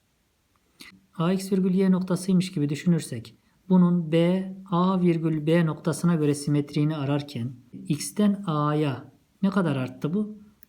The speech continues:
A eksi x kadar arttı. Peki A'yı ben bir daha A eksi x a-, arttırırsam, bir daha A eksi x arttırırsam A artı A eksi x yani iki a eksi x gelir. Aynı şey y için geçerli. Y'den B'ye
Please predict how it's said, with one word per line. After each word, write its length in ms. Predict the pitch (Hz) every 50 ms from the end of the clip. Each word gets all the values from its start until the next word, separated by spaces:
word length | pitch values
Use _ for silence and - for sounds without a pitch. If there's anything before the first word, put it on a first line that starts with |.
| _
A 220 | - 165 160 151 139
eksi 280 | 123 117 117 - -
x 140 | 170 - -
kadar 280 | - - - 113 127 110
arttı. 300 | 113 110 - - - - _ _ -
Peki 280 | - 151 143 - 151 -
A'yı 420 | - 143 143 147 147 143 127 - - - - - - _ _ -
ben 160 | 151 143 160
bir 120 | 190 226 190
daha 240 | 185 147 151 151
A 200 | 156 147 135 135
eksi 260 | 127 123 - - - 131
x 160 | 123 - -
a-, 160 | 135 139 147
arttırırsam, 880 | 156 139 123 - - - 160 160 143 - - - 143 165 180 180 - - - - _ _ _ _ _ _ -
bir 80 | 156
daha 220 | 143 127 127 127 127
A 140 | 123 117 113
eksi 280 | 113 110 - - -
x 140 | 117 - -
arttırırsam 680 | 131 120 - - 156 139 135 - - 196 196 190 - - - - - _ _
A 340 | - 180 180 196 190 180 156
artı 240 | 143 139 - -
A 140 | 151 139 127
eksi 240 | 120 117 - - 123
x 140 | - - -
yani 340 | 180 160 170 202 208 190 - - - - _ _ _ _
iki 380 | - 143 - - - 208 208 208
a 220 | 170 156 143 139
eksi 360 | 147 147 127 117 - - 127
x 160 | 117 117 - -
gelir. 500 | - - 107 107 107 - - _ _ _ _ _ _ _ _ _ _ - _ _
Aynı 240 | - 202 214 220 202
şey 240 | 214 214 208 185 180
y 120 | 196 196
için 220 | 190 190 190 156
geçerli. 520 | 135 127 117 - - 120 123 151 180 185 185 - - - - _ _ _ _ _ -
Y'den 460 | 180 151 151 156 156 160 170 156 151
B'ye 460 | 147 151 143 139 131 127 123 117 120